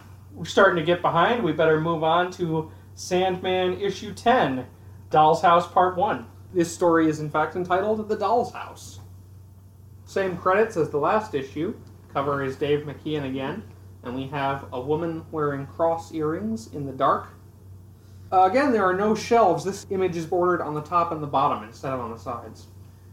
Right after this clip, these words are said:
Speaker 1: Yeah, by what looks like bleeding flesh with flies on it.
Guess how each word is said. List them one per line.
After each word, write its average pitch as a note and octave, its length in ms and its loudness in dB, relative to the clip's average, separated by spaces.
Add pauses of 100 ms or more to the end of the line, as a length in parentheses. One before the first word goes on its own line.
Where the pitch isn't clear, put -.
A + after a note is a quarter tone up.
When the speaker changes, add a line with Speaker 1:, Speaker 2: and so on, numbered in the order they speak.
(400)
Speaker 1:
Yeah, F3 520 6 (280)
by F3+ 640 4 (340)
what G3+ 180 -4
looks B3+ 260 -2
like F3+ 360 4 (440)
bleeding F#3 460 0
flesh F3 540 0
with D3+ 240 -4
flies E3 420 2
on - 200 -8
it. - 100 -18